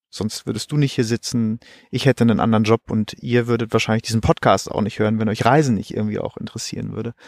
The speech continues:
Aber mich umtreibt eben zunehmend die Frage, wie man Reisen auch nutzen kann, um, ja, sich selber, andere Menschen,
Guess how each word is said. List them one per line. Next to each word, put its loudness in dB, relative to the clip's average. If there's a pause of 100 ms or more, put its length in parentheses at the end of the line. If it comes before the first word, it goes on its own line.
(520)
Aber 4
mich 2
umtreibt 4
eben -6
zunehmend 2
die -10
Frage, 0 (360)
wie 0
man 4
Reisen 4
auch -6 (260)
nutzen 2
kann, -4 (720)
um, 2 (800)
ja, -2
sich -4
selber, 0
andere 2
Menschen, -2